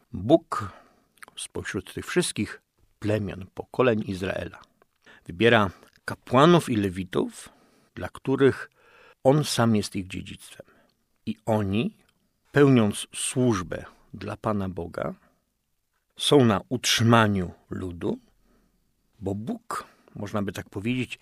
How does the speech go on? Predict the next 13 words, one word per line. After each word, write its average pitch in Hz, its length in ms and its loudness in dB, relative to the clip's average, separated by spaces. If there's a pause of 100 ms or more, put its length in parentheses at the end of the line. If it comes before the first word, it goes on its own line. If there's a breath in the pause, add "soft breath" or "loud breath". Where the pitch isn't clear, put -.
(180 soft breath)
dzieli 110 540 2
się 104 280 -4
z 104 180 -6
nimi 107 580 0 (340 soft breath)
ofiarami, 139 840 4
które 104 320 0
ludzie 104 300 0
składają 95 560 -6
Panu 98 320 -8
Bogu. - 320 -20 (580)
Bo 104 80 -2
zarówno 101 380 0
dziesięcina, 95 760 0